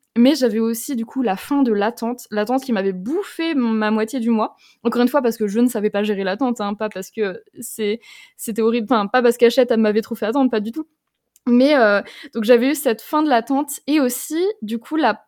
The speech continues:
la possibilité d'envoyer mon deuxième roman et le fait de savoir qu'il était direct parti en comité de lecture. C'était, du coup, le quatorze, euh, le quatorze février. Donc là, on est, euh, on est environ quinze jours plus tard.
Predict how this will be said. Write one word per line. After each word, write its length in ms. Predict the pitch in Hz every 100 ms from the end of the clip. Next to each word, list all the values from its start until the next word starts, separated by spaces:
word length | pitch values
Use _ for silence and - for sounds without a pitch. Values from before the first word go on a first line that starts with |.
| -
la 200 | 233 226
possibilité 640 | 233 294 - 240 240 294
d'envoyer 300 | 240 233 240
mon 80 | 247
deuxième 280 | 208 220 226
roman 260 | 220 285 311
et 120 | 277
le 120 | 254
fait 160 | 233 302
de 60 | 311
savoir 360 | 247 214 269
qu'il 160 | - 214
était 220 | 220 277
direct 520 | 214 240 262 285 - -
parti 300 | 226 220 -
en 100 | 247
comité 280 | 214 214 247
de 40 |
lecture. 400 | 233 220 - 254 262 - - - -
C'était, 380 | - 247 269
du 100 | 254
coup, 120 | 247 277
le 120 | 226
quatorze, 580 | 233 214 254 262 262 220
euh, 180 | 202 190 185 - _ -
le 160 | 226
quatorze 380 | 220 220 262 349
février. 540 | 294 254 254 247 339
Donc 200 | 311 226
là, 160 | 240 240
on 140 | 233
est, 180 | 220 220
euh, 220 | 202 196 220 _ - - _ _
on 80 | 233
est 20 |
environ 320 | 233 240 285
quinze 260 | 302 254 254
jours 180 | 254 277
plus 180 | 262
tard. 440 | 247 233 240 262